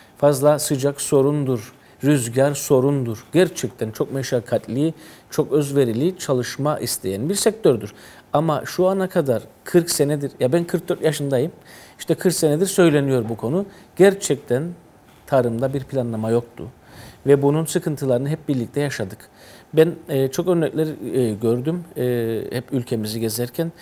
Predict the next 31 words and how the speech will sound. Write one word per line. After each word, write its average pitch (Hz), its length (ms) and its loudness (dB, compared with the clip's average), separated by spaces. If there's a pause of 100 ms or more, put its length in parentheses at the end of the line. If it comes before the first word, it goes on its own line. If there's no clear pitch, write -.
(300)
Birçok 180 580 0
hem 160 180 -2
de 156 120 -2
böyle 143 200 2
önde 143 440 0
gelen 104 400 -2
ve 110 60 -4
gerçekten 131 600 -4
hani 123 280 -4
böyle 127 200 0 (100)
aşkla 123 460 -2
bu 104 140 -2
işi - 180 -6
yapmaya 113 320 -4
çalışan 113 440 -2
abilerimizin 123 800 -2 (480)
ne 160 180 2
kadar 165 440 0
büyük 151 260 0
yanılgı 143 420 0
içerisine 143 480 -2
düştüklerini 143 500 -4
gördüm. 120 260 -4 (380)
Mesela 139 280 2
gidip 139 300 -2
de 143 60 2
yurt 151 260 0
dışından, 127 500 -2 (400)
e, 131 260 2
fidan 151 320 2
aramışlar. 107 540 -4